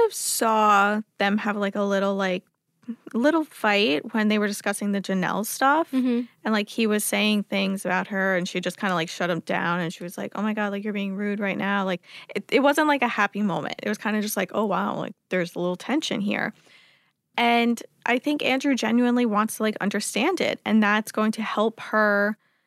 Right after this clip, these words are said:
Speaker 1: since he lives there, overcome all these things and be like, "Okay, like, I know your day started off bad, but this is how I should approach this. Like, maybe I'll take you to the mall and
Speaker 2: Yeah.
Speaker 1: buy a new outfit." You know, he needs to understand it.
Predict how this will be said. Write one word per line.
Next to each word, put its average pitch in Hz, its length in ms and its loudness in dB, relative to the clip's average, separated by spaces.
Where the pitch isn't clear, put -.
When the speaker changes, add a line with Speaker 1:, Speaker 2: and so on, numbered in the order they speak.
Speaker 1:
since 220 240 0
he 214 100 0
lives 294 240 0
there, 202 260 2
overcome 269 480 2
all 294 100 6
these 196 240 -6
things - 340 -6
and 214 140 0
be 226 100 -2
like, 214 220 -2
"Okay, 254 220 0
like, 233 240 -4
I 226 60 2
know 226 120 4
your 240 200 4
day 214 220 2
started 214 300 2
off 214 200 0
bad, 202 420 0
but 202 260 -2
this 208 180 -2
is 214 100 -4
how 202 140 2
I 196 100 4
should 196 160 -4
approach - 460 -2
this. 185 240 0
Like, 196 180 -6
maybe 208 180 0
I'll 214 80 2
take 214 260 -8
you 247 120 0
to 269 320 -4
the 277 80 2
mall 240 580 8
and 269 80 6
Speaker 2:
Yeah. 381 80 8
Speaker 1:
buy 277 120 6
a 233 60 4
new 233 120 4
outfit." 262 340 0
You 208 60 0
know, 208 140 2
he 254 200 0
needs 294 200 2
to - 60 0
understand 220 600 0
it. 285 240 2